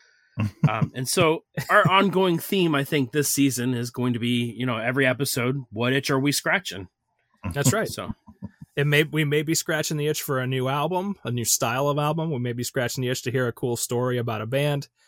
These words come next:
Speaker 2: It could be any number of things. Uh, I've always understood the name of the show, The Itch, to be exactly that. It's this idea of, like, the misinterpretation worked for me.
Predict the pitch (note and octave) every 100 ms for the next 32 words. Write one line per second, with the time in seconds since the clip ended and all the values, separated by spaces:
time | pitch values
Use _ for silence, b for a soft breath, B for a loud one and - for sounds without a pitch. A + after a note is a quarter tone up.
0 | _ _ _ - A#3 F#3 D#3 C3 B2 B2
1 | A#2+ A2 G2+ G#2 - C3+ G2 A2+ - _
2 | _ _ _ _ B2 C3 A3+ C4+ G3+ D#3
3 | D#3 C#3+ - D3 B2+ B2 C#3 C#3 A#2 A#2+
4 | - C3 B2 A#2+ A#2 C3 - - _ -
5 | C3 C3 B2 G#2+ B2+ D3 A2 G2 F#2 F2
6 | - A2+ D3 C3 C3 A#2 C#3 C3+ A#2 B2+
7 | A2+ - - _ _ _ _ _ _ _
8 | - D#3 E3 G#3+ A3 G#3 F3 D#3 F3+ D#3+
9 | C3 B2 B2 - G#2 D#2 E2